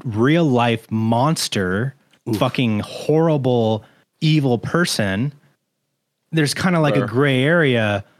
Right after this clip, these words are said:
Speaker 1: of, like, does this person deserve our empathy?
Speaker 2: Well, when
Speaker 1: You
Speaker 2: it's
Speaker 1: know?
Speaker 2: a film, you know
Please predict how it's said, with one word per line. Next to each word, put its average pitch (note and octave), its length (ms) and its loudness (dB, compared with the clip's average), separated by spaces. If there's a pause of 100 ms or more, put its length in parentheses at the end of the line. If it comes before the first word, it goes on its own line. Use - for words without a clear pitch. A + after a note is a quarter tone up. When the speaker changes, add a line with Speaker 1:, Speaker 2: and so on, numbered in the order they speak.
Speaker 1:
of, A#2 160 -4
like, A#2 380 -2 (500)
does D#3 260 0
this D#3+ 200 0
person D3+ 420 -2
deserve A#2+ 520 0
our A#2 140 0
empathy? G#2 600 -6 (720)
Speaker 2:
Well, E3+ 140 2
when D3+ 120 4
Speaker 1:
You B2+ 60 2
Speaker 2:
it's G#2 100 0
Speaker 1:
know? C#3+ 40 4
Speaker 2:
a B2+ 40 -2
film, B2 600 -2 (100)
you A#2 140 -2
know F#2+ 320 -2